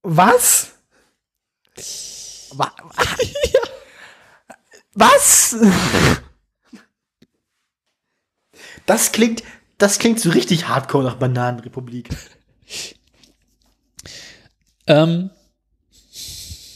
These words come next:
Speaker 2: es geht um die, äh, bayerische Firma Mister Rams Service G M B H, die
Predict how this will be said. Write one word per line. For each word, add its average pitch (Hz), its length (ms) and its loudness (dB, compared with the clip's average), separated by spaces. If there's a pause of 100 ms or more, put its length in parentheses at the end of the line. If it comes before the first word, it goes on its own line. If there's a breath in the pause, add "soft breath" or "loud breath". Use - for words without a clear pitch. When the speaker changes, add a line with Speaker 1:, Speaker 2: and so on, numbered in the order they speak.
(220 loud breath)
Speaker 2:
es 151 220 0
geht 208 240 -2
um 170 260 0
die, 147 340 4
äh, 131 220 4
bayerische 143 460 0
Firma 147 260 -2
Mister 156 340 4
Rams 196 300 0
Service 190 300 0
G 117 160 0
M 117 100 -2
B 120 100 -6
H, 131 360 -2 (1900 soft breath)
die 180 380 4